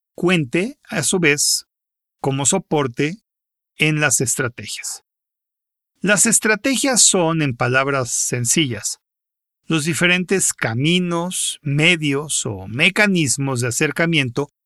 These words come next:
que se efectúan para conseguir una meta.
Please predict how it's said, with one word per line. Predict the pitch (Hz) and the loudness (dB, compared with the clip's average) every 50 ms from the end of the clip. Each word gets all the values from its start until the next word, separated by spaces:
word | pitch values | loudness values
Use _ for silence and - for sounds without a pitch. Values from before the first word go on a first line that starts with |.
| _ _ _ _ _ _ _ _ _ | _ _ _ _ _ _ _ _ _
que | - - 170 151 | -2 0 0 2
se | - - 180 165 | 2 2 2 2
efectúan | 147 - - 165 147 - - - - 208 202 202 214 220 226 | 2 2 0 -2 -2 -2 -4 -6 -2 0 0 0 0 0 0
para | - 156 135 131 127 | 0 2 2 2 2
conseguir | 120 - 135 131 117 - 135 127 131 139 135 | 0 -2 -4 -2 -2 -2 -2 -2 -2 -2 -2
una | 147 156 175 196 | 0 0 0 0
meta. | 226 254 240 - - - | -2 -2 -4 -8 -16 -20